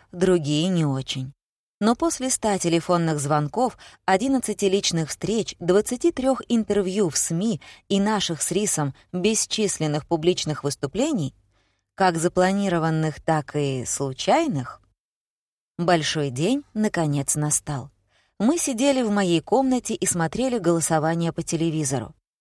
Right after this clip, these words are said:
На нервах я проглотила уже две пачки Орео,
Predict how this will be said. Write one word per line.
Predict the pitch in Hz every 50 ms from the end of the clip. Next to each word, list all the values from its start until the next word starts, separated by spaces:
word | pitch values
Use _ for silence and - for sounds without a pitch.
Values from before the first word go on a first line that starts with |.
| _ _ _ _ _ _ _ _ _ _ _
На | 190 196 196 190 190
нервах | 202 240 294 294 262 240 240 220 - - - _ _
я | 202 196 240 294
проглотила | - 285 254 208 226 233 233 - 277 302 285 269
уже | 254 247 226 196 220 190
две | 160 175 160 202 262 277
пачки | - 233 220 220 - - - 226 - -
Орео, | 247 233 208 180 160 156 147 139 131